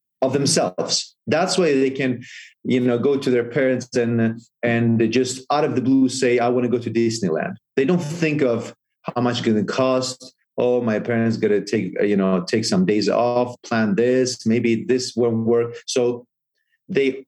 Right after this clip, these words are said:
naturally have such a high expectations on what's possible. So that makes them feel very good about themselves, but also that make them to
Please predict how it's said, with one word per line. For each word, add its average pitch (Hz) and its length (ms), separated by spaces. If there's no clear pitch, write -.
naturally 135 800
have 113 420
such 143 380
a 165 40
high - 240
expectations 127 840
on 113 160
what's 110 240
possible. 110 840
So 110 300
that 123 300
makes 127 300
them 104 160
feel 127 360
very 110 280
good 117 340
about 95 280
themselves, - 540
but 113 100
also 120 600
that 107 120
make 117 260
them 110 280
to 110 380